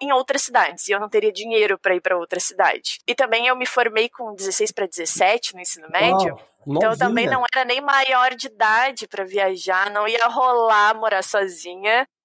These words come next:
Speaker 1: até pela maturidade, enfim, a autorização dos pais pra morar <laughs> sozinha. Enfim, tinham várias barreiras, grana,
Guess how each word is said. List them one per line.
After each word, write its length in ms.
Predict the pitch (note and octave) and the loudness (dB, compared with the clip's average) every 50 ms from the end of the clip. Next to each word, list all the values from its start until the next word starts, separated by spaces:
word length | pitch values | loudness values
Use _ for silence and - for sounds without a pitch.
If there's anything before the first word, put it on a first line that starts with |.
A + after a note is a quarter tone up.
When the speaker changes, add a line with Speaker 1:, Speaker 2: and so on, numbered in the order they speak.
| _ _ - | _ _ -4
Speaker 1:
até 240 | - G3 - A3 G#3+ | -4 -2 0 -2 0
pela 220 | - B3+ C4 C#4 | 2 2 2 2
maturidade, 1040 | C#4+ C#4 C4+ - B3 B3 G3+ F#3 F#3+ F3+ F3+ G3 A#3 C4 C#4 C4 A3 G#3+ G#3+ G3+ F#3+ | 0 0 0 -2 -4 -4 -2 -2 0 2 4 4 4 2 0 -2 -4 -10 -10 -10 -10
enfim, 300 | F#3 - - - A#3 A#3+ | -10 -10 -8 -6 -2 0
a 40 | A#3 | 0
autorização 760 | A3 A3 - A3 G3+ G3 F3 A3 G3 G3 - - - G#3+ A3 | 0 2 2 0 0 2 2 2 2 2 0 0 0 -2 -2
dos 180 | A3 - - - | -2 -6 -6 -6
pais 420 | _ - G3+ G3 G3+ G#3+ A3 G#3 - | _ -2 0 2 2 2 0 -2 -6
pra 120 | - F#3+ | -10 -4
morar 240 | G3+ G#3+ - D4+ - | 0 0 0 2 0
<laughs> 20 | |
sozinha. 680 | - - D4+ C#4+ C4 G#3+ - - - - - G#4+ G#4 - - _ _ _ _ _ - | 0 0 0 0 0 0 -4 -4 -4 -4 -2 -2 -2 -2 -4 _ _ _ _ _ -20
Enfim, 220 | G4+ G4+ - A3+ | -18 -16 -16 -12
tinham 280 | A#3+ - - A3+ A3+ A#3+ | -6 -2 0 0 0 0
várias 380 | A#3 A3 A3+ A3 A#3+ C4 C#4 C#4 | 2 2 4 4 4 2 0 0
barreiras, 600 | A#3 B3+ B3+ A#3+ B3 G#3+ G3+ G#3+ A3 A3 G3+ F#3 | 2 2 2 2 4 2 2 2 2 0 -2 -2
grana, 680 | - - G3+ G#3 A3 A#3 A#3+ B3+ B3+ C4 C4 C#4 C#4+ | -2 0 0 2 4 4 2 2 2 0 0 0 -2